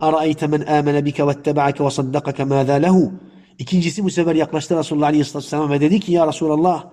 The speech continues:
seni gören, sana iman eden, sana tabi olan, seni tasdikleyen kimse için ne vardır ya Resulallah?" diye sorduğunda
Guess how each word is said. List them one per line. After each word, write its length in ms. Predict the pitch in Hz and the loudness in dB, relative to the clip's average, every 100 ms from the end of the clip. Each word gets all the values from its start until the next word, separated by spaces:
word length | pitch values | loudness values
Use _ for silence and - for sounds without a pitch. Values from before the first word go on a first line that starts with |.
| - _ | -20 _
seni 300 | - - 151 | -12 -6 -4
gören, 440 | 147 151 165 156 - - - | 2 4 4 0 -6 -16 -16
sana 280 | - 143 151 | -6 -2 0
iman 360 | 147 139 170 | 2 4 4
eden, 320 | 170 165 151 - - | 4 2 0 -6 -8
sana 240 | 135 143 | -4 -2
tabi 340 | 139 143 143 | 0 -2 0
olan, 440 | 165 160 170 117 - - _ | 2 2 0 -4 -14 -20 _
seni 320 | - 143 175 | -12 -6 -4
tasdikleyen 840 | 175 143 - 147 147 151 180 156 104 - _ _ | -4 -6 -6 -10 0 2 2 0 -6 -16 _ _
kimse 320 | - 147 - | -4 -2 0
için 300 | 175 - 139 | -2 -2 -2
ne 140 | 160 220 | 2 2
vardır 320 | 180 147 120 | 2 0 0
ya 180 | 143 160 | 2 2
Resulallah?" 540 | 147 156 151 143 143 | 0 -4 -4 -2 -2
diye 120 | 135 | 0
sorduğunda 800 | 147 143 135 135 127 170 226 226 | -2 -4 -4 -2 2 2 0 -4